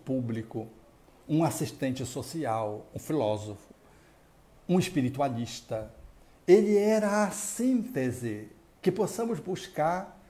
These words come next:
na, em a humanidade, que estão nas diversas disciplinas humanas, porque Jesus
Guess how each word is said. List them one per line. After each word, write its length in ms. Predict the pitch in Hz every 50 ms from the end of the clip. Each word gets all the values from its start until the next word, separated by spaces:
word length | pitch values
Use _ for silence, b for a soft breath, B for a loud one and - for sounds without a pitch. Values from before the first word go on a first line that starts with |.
| b b b b b - - -
na, 220 | 139 165 202 - - -
em 160 | 190 202 214
a 60 | 208
humanidade, 800 | 202 190 196 185 196 185 131 123 117 123 131 131 131 - - - - b b b b b b b
que 80 | - 247
estão 240 | - - 254 247
nas 160 | 240 233 208 220
diversas 640 | 233 190 185 202 226 226 220 220 - - 214 175
disciplinas 600 | 196 196 - - 202 - - 190 208 185 196 190 185
humanas, 420 | 208 185 180 185 190 180 180 131
porque 260 | - - - - 165
Jesus 760 | 131 160 170 151 120 123 185 233 254 254 - - - - -